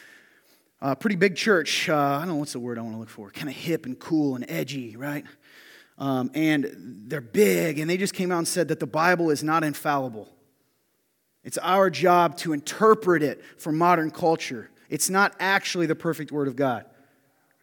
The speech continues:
That's where it starts. So, by the way, that simple fact, that changes everything. We trust that God has our good in mind.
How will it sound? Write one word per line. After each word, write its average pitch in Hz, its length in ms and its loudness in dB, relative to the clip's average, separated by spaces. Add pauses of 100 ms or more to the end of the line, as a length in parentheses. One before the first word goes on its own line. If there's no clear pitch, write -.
That's 104 200 -14
where 135 120 -6
it 123 60 -8
starts. - 580 -8 (1900)
So, 185 340 4 (140)
by 180 160 6
the 175 60 2
way, 175 180 6
that 165 260 0
simple 214 280 -4
fact, 226 440 -2 (1500)
that 135 100 -12
changes 127 300 -6
everything. 139 380 -8 (2250)
We 147 100 -6
trust 196 320 2
that 180 80 0
God 180 300 2
has 180 200 -4
our 175 100 2
good 147 300 2
in 165 140 0
mind. 110 360 -6